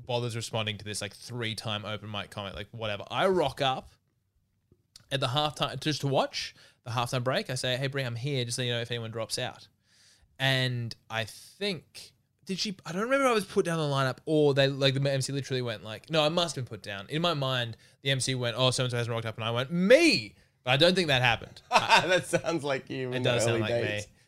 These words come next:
Speaker 1: Anyway, uh, <laughs> Kyle, uh, no, uh,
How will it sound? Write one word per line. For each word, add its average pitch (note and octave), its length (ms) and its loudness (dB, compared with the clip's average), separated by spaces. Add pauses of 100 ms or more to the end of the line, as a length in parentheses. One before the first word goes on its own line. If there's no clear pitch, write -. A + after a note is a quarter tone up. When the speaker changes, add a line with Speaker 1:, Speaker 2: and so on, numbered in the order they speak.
(160)
Speaker 1:
Anyway, D3 460 2 (340)
uh, A#2+ 400 4 (240)
<laughs> C#3+ 260 -2
Kyle, D#3+ 380 0
uh, D3+ 120 0
no, F3 420 4
uh, A#2 680 -4